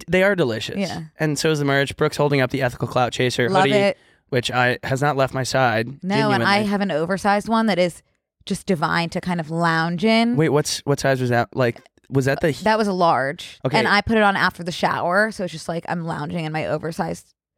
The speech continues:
Speaker 2: sweatshirt.
Speaker 1: Yeah, and it,
Speaker 2: It's
Speaker 1: and mine's a large too, so we are,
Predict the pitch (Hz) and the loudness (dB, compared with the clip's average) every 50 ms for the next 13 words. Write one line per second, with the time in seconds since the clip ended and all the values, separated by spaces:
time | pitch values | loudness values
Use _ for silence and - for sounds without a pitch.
0 | _ _ _ _ _ _ _ _ _ _ _ _ - 247 269 - - - - 95 | _ _ _ _ _ _ _ _ _ _ _ _ -6 -6 -6 -4 -6 -10 -10 -10
1 | 104 - 156 160 143 127 123 123 127 143 147 - - - 139 139 135 131 123 - | -2 2 2 2 4 2 0 0 0 0 -2 -2 -2 -2 0 0 0 0 -2 -2
2 | 127 127 127 135 131 139 135 135 127 123 117 - - - 143 131 113 - 123 117 | 0 0 0 0 0 2 2 2 2 2 0 -4 -4 -2 0 0 0 0 0 2
3 | 120 117 110 110 117 120 117 | 2 2 2 2 2 0 0